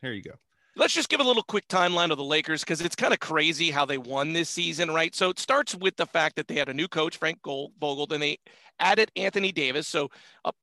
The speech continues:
Speaker 2: M V P candidate and a new coach. Then, if you remember, they were on the, in the preseason in China when the Rockets general manager said,
Speaker 1: Oh, yeah.
Speaker 2: "Free Hong Kong. Hong Kong's going on this big thing. The N B A wants to be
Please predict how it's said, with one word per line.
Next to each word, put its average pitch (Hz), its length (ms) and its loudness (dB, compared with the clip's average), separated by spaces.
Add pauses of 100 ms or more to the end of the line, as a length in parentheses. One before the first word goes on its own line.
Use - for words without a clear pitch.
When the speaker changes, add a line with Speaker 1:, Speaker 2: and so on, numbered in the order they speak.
(100)
Speaker 2:
M 202 180 2
V 208 140 2
P 190 160 -4
candidate 185 480 2
and 151 100 0
a 156 40 0
new 190 120 -2
coach. 151 500 -2 (280)
Then, 240 120 6
if 311 100 0
you 262 160 2
remember, 208 320 6
they 185 120 2
were 185 160 2 (240)
on 269 180 6
the, 262 160 2
in 285 140 2
the 277 60 4
preseason 208 680 -2
in 247 380 0
China 202 680 0 (540)
when 175 320 2
the 165 100 2
Rockets 202 420 4
general 160 280 0
manager 151 340 -2
said, 160 220 2
Speaker 1:
Oh, 101 40 -12
yeah. 113 60 -12
Speaker 2:
"Free 240 200 2
Hong 214 200 6
Kong. 147 300 2
Hong 226 220 4
Kong's 185 300 2
going 196 200 2
on 180 100 6
this 165 140 -2
big 214 260 2
thing. 151 420 0 (380)
The 170 160 4
N 208 80 -2
B 196 140 4
A 190 40 4
wants 185 280 0
to 175 80 2
be 202 160 0